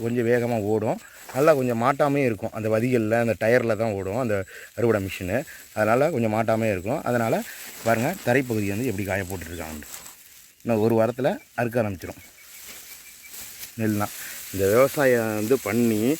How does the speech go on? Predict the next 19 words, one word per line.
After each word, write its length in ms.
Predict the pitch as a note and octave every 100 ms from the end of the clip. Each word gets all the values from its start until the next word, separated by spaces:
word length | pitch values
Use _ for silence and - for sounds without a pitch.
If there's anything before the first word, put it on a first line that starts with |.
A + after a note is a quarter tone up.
| - - - -
பண்ணும்போது 380 | B2 C3 A#2 A#2+ G#2
எவ்வளோ 160 | C#3 A#2
கஷ்டங்கள் 380 | - C#3 A#2+ A2 G#2+
அனுபவிப்பேன் 380 | G#2 F#2+ G2 F2+
தெரியுமா? 220 | G2+ G#2+ - - - -
பூச்சிகள்லேருந்து 680 | C3+ A#2+ A#2+ A2 A#2 A#2 G#2+
காப்பாத்தணும், 520 | G#2+ A2 G2+ G#2 G#2 G#2+ _ G2
அப்புறம் 240 | G#2 G#2
வந்து 180 | G#2 A2+ B2 - - A2+
இங்க 180 | A2 G#2
நிறைய 180 | A2 B2 G2
ஆடு 160 | A#2 B2+ A#2
மாடுகள் 340 | G#2 G2+ F#2
இருக்கும், 340 | F#2 - G2+ G2+ - - - -
அதுலேருந்து 380 | A2+ A2+ A2+ A#2+ D3 - A#2
இந்த 120 | A2 G#2+ G2+
நெல்மணிகளை 420 | A2+ A#2 G#2+ G2+ G2
காப்பாத்தணும், 500 | G2 G2 F2+ F#2 F#2+ -
அப்புறம் 240 | F2+ A#2+